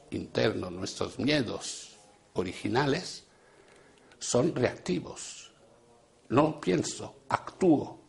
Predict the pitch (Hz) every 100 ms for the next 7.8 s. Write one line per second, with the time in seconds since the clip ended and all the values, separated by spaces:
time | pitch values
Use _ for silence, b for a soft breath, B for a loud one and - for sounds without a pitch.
0 | _ 110 107 - - 110 104 131 156 165
1 | - - 107 104 - - 98 - - -
2 | _ - - 101 117 - - - 101 110
3 | 95 - - - - - - - b b
4 | b b b b b b b b b -
5 | - - - _ _ - - _ - _
6 | - _ _ _ _ _ _ 101 - 139
7 | - 143 - - - - - -